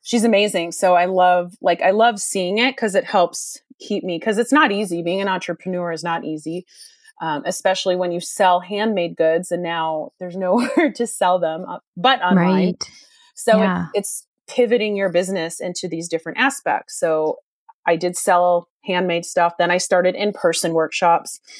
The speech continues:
Speaker 1: Um, I knew, you know, kept doing yoga on the side and knowing I wanted to create both of them online and reach sort of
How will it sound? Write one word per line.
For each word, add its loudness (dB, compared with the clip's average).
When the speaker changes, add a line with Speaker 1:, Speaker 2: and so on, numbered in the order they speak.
Speaker 1:
Um, -2
I 0
knew, 2
you -2
know, 0
kept -2
doing -2
yoga 2
on -4
the -4
side 2
and 0
knowing 0
I -2
wanted 0
to -4
create -2
both 2
of 0
them 0
online 0
and 2
reach 0
sort 2
of 0